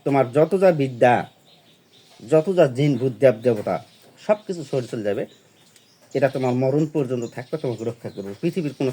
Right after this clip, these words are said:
শালা নাই যে এটা যতক্ষণ পর্যন্ত আসে তোমার ক্ষতি করে। কিন্তু তোমার হাড্ডিগুলা মানে ছাতুকে খাই ফেল দেওয়া উচিত ছিল, তুমি খেতে পারেননি। কতগুলো আস্তায় থুয়ে দিয়েছেন, আস্থা থা হোক না, তো থুলে সমস্যা নাই, কিন্তু যত খাইবেন ছাতু করে শত শক্তিশালী বেশি হইবেন।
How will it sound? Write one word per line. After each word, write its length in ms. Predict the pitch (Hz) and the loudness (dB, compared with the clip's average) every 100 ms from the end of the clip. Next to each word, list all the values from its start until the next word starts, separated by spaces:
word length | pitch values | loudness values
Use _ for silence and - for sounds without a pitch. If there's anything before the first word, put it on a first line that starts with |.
| - | -2
শালা 160 | 123 | -2
নাই 140 | 120 120 | -2 -2
যে 100 | 117 | -2
এটা 120 | 110 | -2
যতক্ষণ 320 | 107 107 117 | -4 -6 -8
পর্যন্ত 280 | 117 110 104 | -6 -8 -6
আসে 140 | 113 | -6
তোমার 140 | 135 120 | -6 -6
ক্ষতি 240 | - 95 | -6 -8
করে। 180 | 92 87 - _ _ - - - - _ - | -6 -8 -8 _ _ -20 -20 -20 -20 _ -6
কিন্তু 180 | 143 147 | -6 -4
তোমার 240 | 151 123 | -4 -4
হাড্ডিগুলা 520 | 104 139 156 165 175 175 _ _ - | -4 -4 -2 2 2 0 _ _ -6
মানে 220 | 127 127 127 - | -2 -2 -4 -4
ছাতুকে 400 | 143 170 165 135 | -2 -2 -4 -2
খাই 220 | 127 127 | 0 0
ফেল 180 | 143 113 | -2 -2
দেওয়া 140 | 110 | -2
উচিত 280 | 110 117 - | -4 -10 -6
ছিল, 180 | 131 185 - _ _ - | -4 -4 -6 _ _ -8
তুমি 120 | 120 | -6
খেতে 260 | 110 117 135 | -4 -4 0
পারেননি। 380 | 147 123 87 67 - _ _ - | 2 0 -4 -10 -20 _ _ -2
কতগুলো 260 | 127 127 | 0 4
আস্তায় 280 | 139 - 160 | 2 4 0
থুয়ে 120 | 151 | 0
দিয়েছেন, 220 | 117 101 110 | -4 -2 -4
আস্থা 240 | 123 151 | -2 -2
থা 180 | - 135 | 0 2
হোক 140 | 151 | 4
না, 160 | 135 92 - _ _ _ _ - _ _ - - - - | 2 -4 -12 _ _ _ _ -20 _ _ -20 -20 -12 -2
তো 200 | 127 113 - - | 0 -2 -8 0
থুলে 200 | 196 196 | 2 4
সমস্যা 360 | 208 202 202 | 2 2 2
নাই, 220 | 127 196 - | 2 0 -2
কিন্তু 360 | 175 165 160 123 107 | -2 2 0 -2 -4
যত 300 | 117 160 214 190 | 0 0 0 2
খাইবেন 240 | 165 170 | 2 0
ছাতু 280 | - 151 151 | -4 -6 -4
করে 180 | 147 131 | -6 -4
শত 240 | 147 147 | -4 -4
শক্তিশালী 500 | - 156 - 156 123 | -6 -8 -6 -6 -4
বেশি 240 | 120 123 | -4 -4
হইবেন। 260 | 95 80 | -6 -8